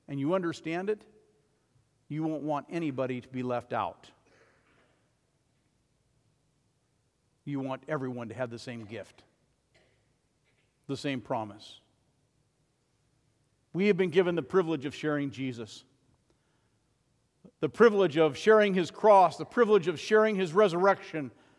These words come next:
of sharing his forgiving love with other people. Okay, now, I want you to think. Think about that dirt road that's in front of you today.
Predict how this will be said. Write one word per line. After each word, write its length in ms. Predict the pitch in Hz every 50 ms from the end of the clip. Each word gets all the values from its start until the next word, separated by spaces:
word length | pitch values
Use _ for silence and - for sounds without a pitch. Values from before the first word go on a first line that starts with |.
| _ _ _ _ _
of 140 | 151 151 -
sharing 360 | - 220 226 233 233 220 208
his 200 | 196 175 127 151 147 - -
forgiving 500 | - 190 190 156 170 247 240 233 214 190
love 220 | 190 220 214 202 180
with 140 | 175 160 180
other 180 | 185 175 170
people. 440 | 135 - 180 185 175 - 135 117 - - _ _ _ _ _ _ _ _ _ _ _ _ _ _ _ _ _ _ _ _ _ _ _ _ _ _ _ _ _ _ _ _ _ _ _ _ _ _ _ _ _ _ _ _ _ _ _ 156
Okay, 300 | 175 190 - 202 196 190
now, 240 | 185 180 165 143 - - - - - -
I 100 | 208 247
want 320 | 254 269 269 269 - -
you 120 | 226 240 208
to 80 | 180
think. 320 | - - 147 131 120 - - - _ _ _ _ _ _ _ _ _ _ _ _ _ _ _ _ _ _ _ _ _ _ _ _ _ _ _ _
Think 160 | 240 285 247
about 300 | 269 240 254 233 220 -
that 260 | 220 202 180 151 135
dirt 200 | 180 208 233 214
road 440 | 180 180 196 208 190 180 165 160 147
that's 140 | 156 - 160
in 80 | 160
front 260 | 143 - 202 190 175 160
of 80 | 143
you 140 | 135 135 135
today. 340 | - 131 123 131 120 110